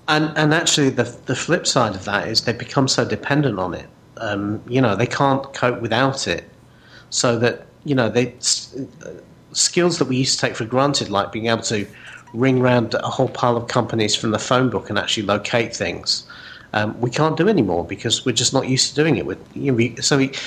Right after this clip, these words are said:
if you, again, if you can't find it on Google, you kind of assume, well, it doesn't exist. Um, even though if you actually picked up the telephone and made a couple of calls and spoke to some real people, you might be able to get the answers to,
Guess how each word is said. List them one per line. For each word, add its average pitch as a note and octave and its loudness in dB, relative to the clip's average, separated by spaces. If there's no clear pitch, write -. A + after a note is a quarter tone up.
if B2+ 2
you, D3 -2
again, D#3+ 2
if B2 -2
you - -6
can't D#3+ 2
find D3+ 4
it - 2
on C3+ 2
Google, B2 0
you A#2+ -2
kind C3 0
of B2 -4
assume, C3+ 4
well, C3 4
it C3 0
doesn't C3 2
exist. - -2
Um, A#2 2
even D#3 4
though B2+ 4
if A2+ 0
you A#2+ 0
actually B2+ -2
picked C#3+ -2
up B2 -6
the - -14
telephone A#2+ -2
and G#2+ -2
made A#2 0
a - -8
couple A#2+ -6
of A2+ -10
calls A#2 -2
and G#2+ -2
spoke B2+ 0
to - -2
some A2+ 0
real G#2 0
people, G2 -2
you A2 -2
might B2 2
be A#2+ 0
able A#2+ 2
to A#2 -2
get B2+ -2
the A#2 -4
answers A#2 0
to, A#2+ 0